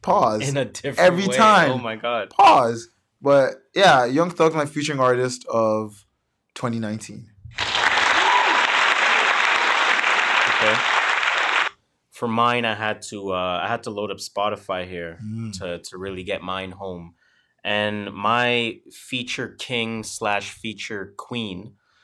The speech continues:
Speaker 2: my two thousand nineteen feature artist of the year is going to go to Meek Millie.
Speaker 1: Meek Mill?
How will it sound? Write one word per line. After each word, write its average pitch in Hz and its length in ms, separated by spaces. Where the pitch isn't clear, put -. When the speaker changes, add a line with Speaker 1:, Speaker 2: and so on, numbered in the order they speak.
Speaker 2:
my 98 160
two 110 200
thousand 110 280
nineteen 107 320
feature - 380
artist 107 380
of 92 120
the 101 80
year 107 300
is 95 240
going 107 280
to 101 120
go 104 200
to 101 200
Meek 107 460
Millie. 101 640
Speaker 1:
Meek 403 260
Mill? 403 320